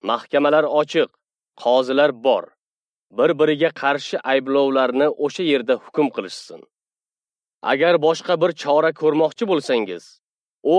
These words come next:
aholining qonuniy yig'inida hal qilinadi. Axir bugun yuz bergan voqeadan keyin bizni isyonda ayblashlari mumkin. Bizda bu shovqin-suronni oqlaydigan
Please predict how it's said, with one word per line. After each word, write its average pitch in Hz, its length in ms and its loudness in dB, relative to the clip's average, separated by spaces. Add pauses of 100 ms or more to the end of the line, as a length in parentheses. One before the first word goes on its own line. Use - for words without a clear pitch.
aholining 165 720 2
qonuniy 165 560 2
yig'inida 196 440 0
hal 175 300 -2
qilinadi. 92 520 -4 (1040)
Axir 156 420 2
bugun 180 260 0
yuz 175 320 -2
bergan 160 460 4
voqeadan 151 680 4
keyin 156 380 2 (440)
bizni 143 540 2
isyonda 151 640 0
ayblashlari 139 720 -2
mumkin. 101 400 -2 (1000)
Bizda 123 460 0 (320)
bu 127 280 0
shovqin-suronni 180 960 2
oqlaydigan 156 680 0